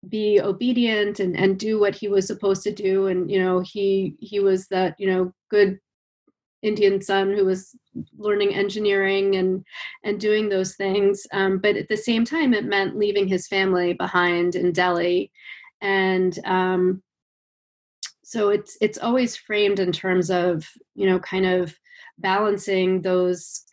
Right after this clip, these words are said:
competing demands, understanding that, you know, that dharma is, you know, that context in which the story is told and, and needs to be understood within that context.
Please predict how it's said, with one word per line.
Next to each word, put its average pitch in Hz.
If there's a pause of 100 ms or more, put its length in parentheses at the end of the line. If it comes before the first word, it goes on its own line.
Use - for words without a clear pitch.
(200)
competing 208
demands, 180
understanding 202
that, 180 (180)
you 208
know, 185 (400)
that 190
dharma 190 (600)
is, 190
you 208
know, 190
that 185
context 214
in 196
which 190
the 202
story 190
is 170
told 196
and, 180
and 190
needs 196
to 190
be 185
understood 190
within 185
that 165
context. -